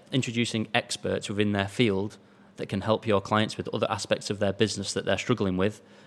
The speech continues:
because you're in a position of trust with them, because you're doing a great job with whatever it is that you provide? It only adds to your offering as a, as a business that you can make these introductions to your, um, your clients.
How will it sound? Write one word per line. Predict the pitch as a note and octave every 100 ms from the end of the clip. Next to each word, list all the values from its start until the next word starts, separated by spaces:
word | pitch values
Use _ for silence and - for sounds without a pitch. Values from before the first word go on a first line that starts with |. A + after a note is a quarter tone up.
| - - -
because | A2+ - A2+
you're | G#2+
in | G2
a |
position | F#2+ G#2+ - G2
of | G2
trust | - A2+ -
with | G2+
them, | G2 F#2+
because | G2+ F#2+
you're | G#2+
doing | G#2 F#2+
a |
great | F#2+ F#2+ -
job | G2+
with | G#2
whatever | G2+ F#2+ F#2+
it | G2
is | F#2+
that | F#2
you | G2
provide? | F#2+ F#2 A#2+ G#2+ C3 D3 - - - - - -
It | A2+ -
only | B2 A2
adds | A#2 -
to | A2
your | G2
offering | G2 - G#2 C3 C3 - - -
as | A2
a, | G2+ G2+ -
as | G#2
a |
business | G2+ C3+ G#2+ C3 - - - - - - - _ - - -
that | G#2 -
you | B2+ G#2+
can | - G#2
make | A2+ A#2+ - - - - -
these | G#2+
introductions | G#2 G2+ - - G#2 G2
to | -
your, | G2+ G2 G2 F#2+ - -
um, | G2 F#2+ F#2+
your | G2
clients. | - G2 F#2+ - -